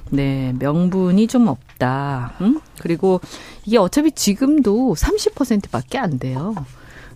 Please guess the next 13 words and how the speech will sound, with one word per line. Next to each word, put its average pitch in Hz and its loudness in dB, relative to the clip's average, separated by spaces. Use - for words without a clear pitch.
어, 131 -2
그래서, 175 4
어, 131 0
저는, 156 2
아, 120 -6
이렇게까지 262 2
하느냐, 156 2
응? 214 0
이런 170 2
생각이 220 2
들고요. 143 0
지금 247 4
어쨌든, 208 4